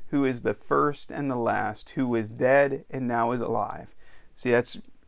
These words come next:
identifying it as Jesus, the one who is dead and who is now alive, the first and last. Talked about that a little bit last week.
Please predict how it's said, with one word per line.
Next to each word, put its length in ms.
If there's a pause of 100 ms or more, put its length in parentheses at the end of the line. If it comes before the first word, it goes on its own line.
(120)
identifying 680
it 100
as 140
Jesus, 640
the 120
one 220
who 180
is 120
dead 280
and 140
who 120
is 120
now 280
alive, 460
the 80
first 400
and 100
last. 440 (340)
Talked 260
about 200
that 140
a 40
little 160
bit 140
last 340
week. 320